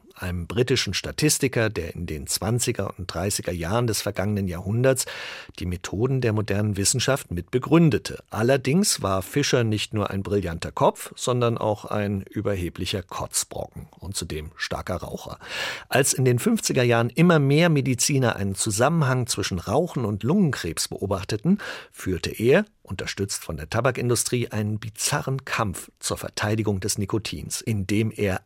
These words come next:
alternative Erklärungen lieferte. Vielleicht war es ja so, dass die Menschen mit einer genetischen Neigung zu Lungenkrebs besonders oft zur Zigarette griffen. Oder dass Rauchen die Beschwerden von Lungenkranken linderte.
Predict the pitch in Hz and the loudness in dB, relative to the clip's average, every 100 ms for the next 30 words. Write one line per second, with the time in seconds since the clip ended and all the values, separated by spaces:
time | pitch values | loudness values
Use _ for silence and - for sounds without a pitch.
0 | _ 98 107 104 104 - - 123 85 - | _ 0 2 2 0 0 -2 0 -2 -6
1 | - - 90 90 76 76 85 85 - - | -8 -4 -2 -2 -6 -6 -6 -6 -8 -4
2 | 139 214 220 - 175 165 131 151 127 123 | 0 0 0 -2 0 2 4 6 6 4
3 | 113 120 131 131 - 123 120 113 110 - | 2 4 4 2 2 2 2 2 2 2
4 | 107 101 95 98 120 156 127 - 110 113 | 0 0 2 2 4 4 2 0 2 4
5 | 139 123 98 98 98 151 147 - 127 135 | 4 4 2 2 4 4 2 2 2 2
6 | - 139 180 196 - 254 220 - 127 - | -2 0 0 0 0 2 2 2 0 2
7 | 104 90 78 - - - 107 - _ - | -2 -2 -6 -8 -8 -10 -10 -16 _ 6
8 | 208 131 85 - - - 92 - 117 165 | 6 6 0 -6 -8 -2 0 2 4 4
9 | 156 127 110 107 - 123 131 120 104 101 | 4 -2 0 -2 2 2 4 0 0 2
10 | 151 233 165 127 - 101 95 - 92 95 | 2 4 2 0 -2 -2 -4 -4 -2 0
11 | 98 - - - | -2 -4 -8 -10